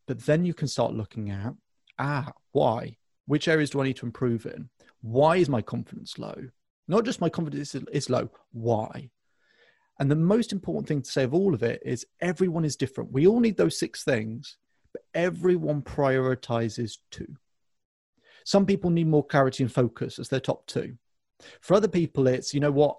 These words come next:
energy is the most important thing, probably followed by growth. Look at those six things and think, which two of those are key to me and my performance? That is the thing that gives you an indication, 'cause you might not be able to remember all six all the time, but if you know your top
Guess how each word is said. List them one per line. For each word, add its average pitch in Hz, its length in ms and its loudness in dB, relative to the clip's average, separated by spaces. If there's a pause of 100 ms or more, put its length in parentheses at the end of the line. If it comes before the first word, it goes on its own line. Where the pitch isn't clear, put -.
energy 135 260 2
is 113 100 -2
the 131 60 -2
most 117 300 2
important 123 360 -4
thing, 127 140 -2
probably 208 300 0
followed 151 400 0
by 127 100 0
growth. 101 500 -6 (1000)
Look 233 240 4
at 208 60 -2
those 202 180 0
six - 240 -6
things 139 240 -2
and 117 100 -2
think, 135 180 -4
which 180 440 -4
two 220 260 -2
of 147 220 -4
those 127 720 -4 (100)
are 131 80 -6 (100)
key 156 440 -6
to - 160 -6
me 107 420 -6
and 135 100 -4
my 113 140 0
performance? - 840 -8 (1000)
That 170 320 4
is 175 100 -4
the 165 80 -2
thing 156 280 2
that 139 100 0
gives 131 140 -2
you 143 40 2
an 156 80 0
indication, 156 480 -4
'cause 196 160 0
you 226 60 2
might 262 120 2
not 208 100 -2
be 185 40 6
able 175 80 4
to - 140 -6
remember 180 200 2
all 120 120 0
six - 240 -6
all 113 120 -4
the 104 100 -8
time, 120 280 -2
but 170 140 -2
if 175 80 -6
you 208 100 0
know 214 160 2
your 202 160 4
top - 380 2